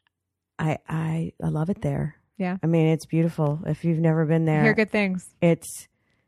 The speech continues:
Speaker 1: I mean,
Speaker 2: Paradise.
Speaker 1: can be kinda gross and hot and buggy, and there's also some other weird creatures that live there.
Speaker 2: Yeah.
Speaker 1: But the wildlife there is beautiful. The ocean is beautiful.
Speaker 2: Food's
Speaker 1: Uh,
Speaker 2: good.
Speaker 1: um, there's, like, a rainbow there almost every day in the morning.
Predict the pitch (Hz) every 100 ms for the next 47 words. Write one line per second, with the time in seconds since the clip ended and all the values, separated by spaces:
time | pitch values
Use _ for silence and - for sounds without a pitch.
0 | - 226 220 214 _ - 214 220 180 180
1 | - 202 185 185 - 175 165 - 160 156
2 | 156 151 165 - 151 139 147 143 160 151
3 | - 147 147 143 - 156 147 - 156 -
4 | 151 139 151 151 151 151 147 - 147 165
5 | 143 156 - 147 160 180 202 254 247 233
6 | - - _ _ _ - 185 170 143 _
7 | _ _ _ _ - 147 156 170 180 165
8 | 151 151 135 135 - 208 220 202 208 190
9 | 185 175 165 - 214 - 208 190 175 190
10 | 190 175 185 180 175 _ - _ _ -
11 | 208 226 - 185 185 196 190 190 185 202
12 | 196 202 175 160 190 214 220 220 214 214
13 | 196 147 160 165 151 143 143 170 196 190
14 | 160 151 160 196 240 277 277